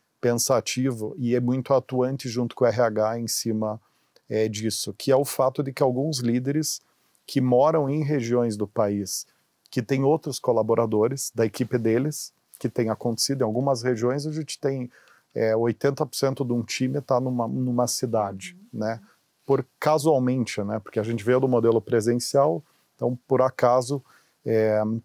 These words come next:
Speaker 1: e aí o líder vai lá e reúne aquela, aquele grupo de pessoas uma vez por sema-, uma vez por cada quinze dias, uma vez por mês. E eu tenho,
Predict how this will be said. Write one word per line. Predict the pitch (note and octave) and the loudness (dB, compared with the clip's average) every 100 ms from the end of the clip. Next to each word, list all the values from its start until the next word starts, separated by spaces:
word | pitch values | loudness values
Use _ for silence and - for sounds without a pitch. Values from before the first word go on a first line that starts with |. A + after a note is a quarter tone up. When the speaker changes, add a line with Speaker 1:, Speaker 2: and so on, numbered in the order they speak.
| _ _ _ _ _ - | _ _ _ _ _ -8
Speaker 1:
e | C3+ | 0
aí | C#3 D3+ | 2 4
o | D#3+ | 4
líder | F3 D3+ D3+ D3 | 6 6 4 4
vai | C3+ | 4
lá | B2+ C#3+ | 4 4
e | |
reúne | C#3+ E3 D#3 D#3+ | 4 2 2 0
aquela, | - C3 B2 - | 0 2 2 2
aquele | G#2+ - B2 A2+ | -2 0 0 2
grupo | A#2+ D3+ C3 | 0 0 0
de | A2 | -2
pessoas | - A2+ - C3 | -2 -2 0 0
uma | C#3 C#3 | 0 2
vez | C3 C3+ | 2 -2
por | - C3+ A#2 | 0 0 0
sema-, | - A#2+ A2+ - | -2 -2 -2 0
uma | B2 A2+ | 0 2
vez | B2+ | 0
por | - C3 | 0 -4
cada | - B2 A#2+ | -2 -2 0
quinze | A2+ A#2+ G#2+ | -2 -4 -6
dias, | G#2 B2 A2+ | -4 -2 -2
uma | G#2+ | -4
vez | A2+ A2 | -4 -2
por | - A#2+ | -2 -2
mês. | G#2+ G2 - - _ _ _ _ - - _ _ _ _ _ _ | -2 -4 -10 -16 _ _ _ _ -20 -20 _ _ _ _ _ _
E | B2 C3 | 2 4
eu | D3 | 4
tenho, | - D#3 D#3+ D#3+ D3+ C3+ | 2 2 4 4 2 0